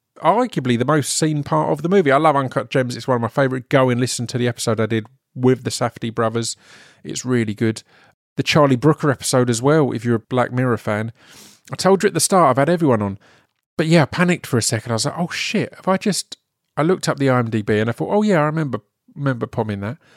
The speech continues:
And I thought, "Have I just imagined this? Have I really messed up here?" And I look like I've just read, like, a wiki page or whatever. Rather than, as you heard, I'm a fan. I know l-, so much of Pom's stuff. But then, yeah, she mentioned the meme then, and I was like, "Yeah, that's, oh, fuck,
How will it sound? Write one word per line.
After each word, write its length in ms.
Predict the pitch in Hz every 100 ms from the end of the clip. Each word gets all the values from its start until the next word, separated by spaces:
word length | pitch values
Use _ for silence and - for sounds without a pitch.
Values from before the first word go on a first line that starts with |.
| _ _ _ _ _
And 80 | 127
I 40 |
thought, 200 | - 139
"Have 60 | 160
I 40 |
just 200 | 147 131
imagined 420 | 147 160 139 120
this? 340 | 113 - - - _ _
Have 160 | 160
I 60 | 147
really 420 | 139 147 147 135
messed 300 | 131 131 -
up 180 | 139 -
here?" 240 | 113 101 - _ _ _ _
And 80 | 120
I 60 | 117
look 200 | 117 120
like 200 | 117 -
I've 100 | 113
just 200 | 110 123
read, 180 | 117 117
like, 160 | 110
a 60 | 117
wiki 260 | 117 -
page 340 | - - 104 -
or 80 | 101
whatever. 440 | 98 101 101 - _ _ _
Rather 320 | - 120 123 117
than, 140 | 123
as 120 | 127
you 100 | 127
heard, 260 | 131 131 110
I'm 100 | 117
a 60 |
fan. 320 | 117 147 135 107
I 80 |
know 280 | 117 123 123 -
l-, 160 | 135 120
so 340 | - 143 139
much 280 | 135 - -
of 120 | 120
Pom's 260 | - 123 113
stuff. 380 | - 120 - _ _ _ _ _ _ _ _ _
But 140 | 147
then, 140 | 143 143
yeah, 240 | 147 127
she 240 | 95 - 127
mentioned 400 | 127 120 113 104
the 40 |
meme 260 | 98 98 95
then, 180 | 92
and 80 | 101
I 40 | 101
was 120 | 104
like, 120 | 123
"Yeah, 180 | 160 135
that's, 280 | 135 - -
oh, 80 | 123
fuck, 320 | 107 - -